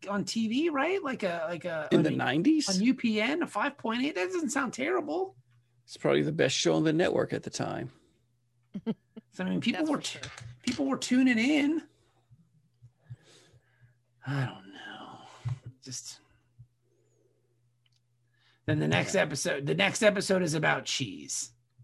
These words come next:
Speaker 2: Yep.
Speaker 3: Mm,
Speaker 1: So this is,
Speaker 3: cheese.
Speaker 1: this is the cheese episode.
Speaker 2: God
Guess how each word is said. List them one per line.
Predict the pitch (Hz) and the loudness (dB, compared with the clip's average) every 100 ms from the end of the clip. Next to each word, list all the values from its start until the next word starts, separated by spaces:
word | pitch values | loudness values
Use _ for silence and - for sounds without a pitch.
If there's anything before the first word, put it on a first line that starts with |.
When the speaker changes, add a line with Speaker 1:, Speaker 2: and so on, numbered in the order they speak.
| - | 2
Speaker 2:
Yep. | 170 - _ _ _ _ _ _ _ _ _ _ 170 | 2 2 _ _ _ _ _ _ _ _ _ _ -10
Speaker 3:
Mm, | 170 165 156 147 131 156 _ _ | -8 -8 -10 -12 -14 -18 _ _
Speaker 1:
So | - - 143 | -18 -6 -4
this | 151 139 | -2 -2
is, | 196 | -2
Speaker 3:
cheese. | 151 | -2
Speaker 1:
this | 175 170 | 0 2
is | 185 143 | 2 2
the | 165 | 0
cheese | - 185 160 | 2 2 2
episode. | 156 127 117 - - - - - - | 0 0 -6 -8 -10 -18 -20 -18 -8
Speaker 2:
God | 117 120 127 | -6 -4 -6